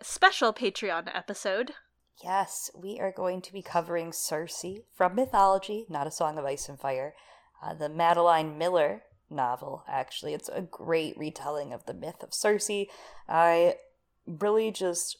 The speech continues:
Speaker 2: forced Eliana to do some extracurricular reading.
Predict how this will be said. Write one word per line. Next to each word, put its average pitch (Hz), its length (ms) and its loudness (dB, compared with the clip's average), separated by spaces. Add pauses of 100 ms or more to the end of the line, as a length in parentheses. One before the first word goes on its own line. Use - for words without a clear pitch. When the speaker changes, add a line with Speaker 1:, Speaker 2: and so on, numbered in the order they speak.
Speaker 2:
forced 196 540 0
Eliana 180 540 6
to 170 60 -4
do 165 120 -2
some - 200 -8
extracurricular 156 960 -2
reading. 202 380 0